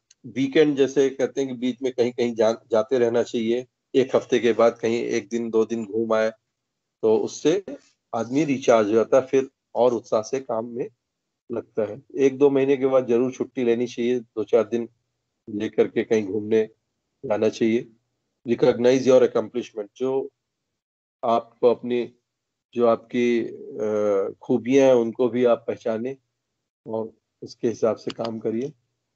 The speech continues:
Believe where other doubt, work where other refuse, save where other waste, save where other quit,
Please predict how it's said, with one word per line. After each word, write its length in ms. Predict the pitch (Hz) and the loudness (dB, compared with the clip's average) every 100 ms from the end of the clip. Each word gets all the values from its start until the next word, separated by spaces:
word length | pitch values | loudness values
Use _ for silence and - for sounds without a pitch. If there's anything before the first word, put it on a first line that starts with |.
| _ _ _ _ _ _ _ _ 139 | _ _ _ _ _ _ _ _ -2
Believe 380 | 131 147 165 113 | 4 4 4 4
where 380 | 139 147 160 - | 8 8 8 4
other 240 | 131 135 117 | 2 0 2
doubt, 320 | 123 147 165 _ _ _ _ - 127 | 4 2 0 _ _ _ _ -2 2
work 200 | 139 - 107 | 2 0 -2
where 300 | 120 135 131 | 4 4 4
other 160 | 120 120 | 2 0
refuse, 520 | 113 110 127 127 143 - _ _ _ _ _ _ 131 | -2 -8 -6 -6 -6 -10 _ _ _ _ _ _ -4
save 220 | 131 101 | -2 0
where 280 | 117 127 135 | 2 2 4
other 240 | 123 117 110 | 2 2 -4
waste, 580 | 101 117 135 - _ _ _ _ _ | -4 -4 -6 -10 _ _ _ _ _
save 200 | 139 135 | 0 0
where 280 | 113 123 131 | 2 2 2
other 260 | 117 113 104 | 2 -2 -6
quit, 280 | - 131 | -6 -8